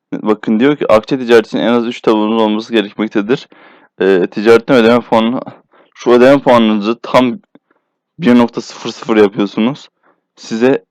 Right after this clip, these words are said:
bin, bin akçe veriyor. Bin akçeye, e, bir ödeme puanı veriyorsunuz. Bin akçe veriyor. Yani o şekilde. Ee, başka ne anlatabilirim?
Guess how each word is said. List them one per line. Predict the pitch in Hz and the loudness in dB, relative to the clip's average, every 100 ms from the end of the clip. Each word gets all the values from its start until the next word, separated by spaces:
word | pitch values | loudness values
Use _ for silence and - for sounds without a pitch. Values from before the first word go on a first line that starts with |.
| _ - | _ -18
bin, | 101 113 123 110 - _ _ _ _ _ _ _ _ _ _ _ _ _ | -4 0 2 0 -10 _ _ _ _ _ _ _ _ _ _ _ _ _
bin | 104 117 | -4 0
akçe | 113 110 101 - 101 | 2 2 2 -2 0
veriyor. | 90 87 101 - _ _ _ _ _ _ _ _ 113 | 0 -4 -10 -14 _ _ _ _ _ _ _ _ -4
Bin | |
akçeye, | 113 104 - 107 117 95 - | -4 -4 -6 -2 -2 -2 -2
e, | 92 - - | -4 -4 -8
bir | 104 113 | 2 4
ödeme | 107 107 110 | 4 2 0
puanı | - 104 107 | 0 -2 0
veriyorsunuz. | 101 90 95 120 123 - _ _ _ _ _ _ | -4 -4 -8 -8 -10 -12 _ _ _ _ _ _
Bin | 113 | -2
akçe | 107 104 - 95 | -2 -4 -6 -6
veriyor. | 87 87 95 _ _ _ _ - | -6 -8 -12 _ _ _ _ -10
Yani | 95 - | -10 -8
o | 113 | -12
şekilde. | - 104 95 85 - _ _ _ _ _ _ _ _ _ _ _ _ _ - _ _ _ _ _ _ _ _ _ _ 98 | -12 -14 -14 -16 -20 _ _ _ _ _ _ _ _ _ _ _ _ _ -20 _ _ _ _ _ _ _ _ _ _ -4
Ee, | 92 95 92 92 92 98 _ _ _ _ _ _ _ _ - | -4 -2 -4 -4 -6 -10 _ _ _ _ _ _ _ _ -20
başka | - 110 | -8 -4
ne | 107 | -2
anlatabilirim? | 95 90 98 92 98 107 | -4 -4 -4 -2 -4 -4